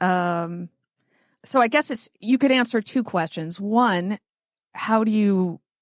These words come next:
how do you convince someone that not all spirits are good? And number two, how would you convince people that Jesus is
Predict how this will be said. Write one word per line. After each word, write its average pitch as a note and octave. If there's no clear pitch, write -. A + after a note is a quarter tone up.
how G#3+
do G#3+
you G#3+
convince G3
someone F#3+
that F3
not F3
all F3
spirits F3
are E3+
good? F3
And G#3
number G3+
two, D4
how A3+
would A3
you G#3
convince G3
people F#3+
that E3+
Jesus F3+
is D#3